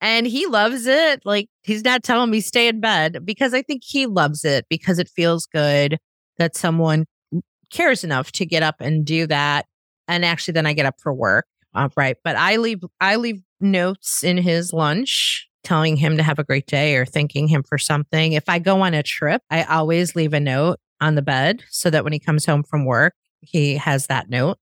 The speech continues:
to see it. Um, and sometimes I'll tell Alexa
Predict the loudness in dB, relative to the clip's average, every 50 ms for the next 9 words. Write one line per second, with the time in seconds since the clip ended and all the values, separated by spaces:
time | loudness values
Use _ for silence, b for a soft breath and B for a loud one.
0 | _ -14 -10 -8 -6 -4 -2 0 0 2 2 0 -2 -4 _ _ _ 0 0 0
1 | 0 -2 -4 -4 0 2 2 2 2 0 -2 -2 -2 -2 0 -2 -2 -2 -2 -2
2 | 0 2 2 2 2 0 -2 -2 -2 -6 -4 -2 0 0 2 0 -2